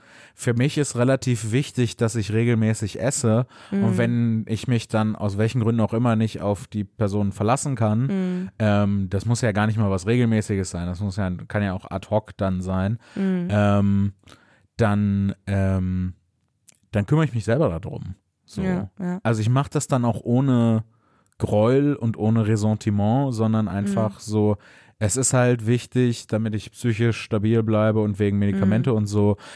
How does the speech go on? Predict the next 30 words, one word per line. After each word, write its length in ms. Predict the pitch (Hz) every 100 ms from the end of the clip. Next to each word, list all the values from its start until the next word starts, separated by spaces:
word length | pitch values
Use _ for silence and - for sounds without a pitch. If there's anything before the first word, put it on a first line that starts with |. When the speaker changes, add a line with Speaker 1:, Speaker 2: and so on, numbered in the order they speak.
| -
Speaker 1:
dass 240 | - 98 113
ich 180 | 104 107
halt 300 | 110 110 104
regelmäßig 640 | 104 101 101 104 101 -
esse. 420 | - - 82 67 - - 185
Speaker 2:
Mhm. 200 | 180 110
Speaker 1:
Und 360 | 107 98 98
ich 140 | 104 117
hab 200 | 117 113
halt 340 | 110 107 -
auch, 460 | 95 95 95 92 - -
äh, 240 | 95 95
schon 180 | - 120
im 60 | 110
beruflichen 400 | 120 127 113 107
Kontext 500 | 107 - 101 - 95
da 160 | 95
mehrmals 520 | 95 101 110 104 -
den 180 | - 95
Fehler 320 | - 113 110
gemacht, 460 | 101 98 92 87 -
da 380 | 95 92 92 92 - - - _
auf, 560 | - 90 90 90 - - 98
ähm, 500 | 95 92 90 87 -
andere 600 | - 101 98 92 90 87 90 _ _ _ _ _
zu 320 | - 104 92 90
vertrauen. 640 | 98 - 117 123 82 85 _ 208
So, 160 | 202 190 185
Speaker 2:
Mhm. 60 |
Speaker 1:
das 580 | 90 90 - - - -